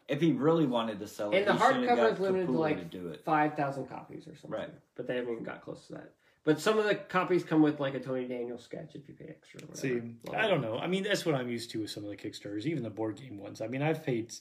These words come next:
Speaker 3: my fair share of game ones where I know it's gonna be cheaper when, say, when it gets to the
Speaker 2: Correct.
Speaker 3: retail type stuff. But generally, they throw you some trinket of, "Oh, my name got in the dang
Speaker 2: Yeah.
Speaker 3: instruction booklet," or,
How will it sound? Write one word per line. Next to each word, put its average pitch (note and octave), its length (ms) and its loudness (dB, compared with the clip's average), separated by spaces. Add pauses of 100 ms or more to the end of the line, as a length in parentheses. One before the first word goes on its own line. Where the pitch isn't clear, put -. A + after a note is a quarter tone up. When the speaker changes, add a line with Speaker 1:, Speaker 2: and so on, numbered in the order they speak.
Speaker 3:
my A2 200 -6
fair G#2+ 260 -6
share G2+ 380 -8
of - 180 -20
game A#2 340 -4
ones F#2+ 300 -12
where G2+ 380 -8 (240)
I C3 100 0
know C3+ 240 2
it's A#2+ 140 0
gonna A2 180 -6
be G#2 140 -6
cheaper A2+ 360 -6
when, G#2+ 260 -6 (100)
say, A2 320 -2
when G#2+ 180 -4
it G#2 120 -8
gets A2 200 -4
to B2 100 -4
the A2 60 -2
Speaker 2:
Correct. G#2+ 140 -4
Speaker 3:
retail G#2 380 -6
type G2 220 -10
stuff. G#2 280 -8 (300)
But C#3+ 120 2
generally, D#3 380 2
they B2 140 0
throw B2 220 -2
you A#2 120 -2
some A#2 340 -6
trinket A#2 500 -6
of, G#2+ 220 -4 (260)
"Oh, C3 160 2
my A2+ 200 -6
name B2+ 320 -4
got A2+ 260 -2
in A#2 160 -4
the A2 80 -6
dang A2 420 -6 (380)
Speaker 2:
Yeah. E3 120 -2
Speaker 3:
instruction B2 680 -2
booklet," A2+ 560 -2
or, A2 380 -2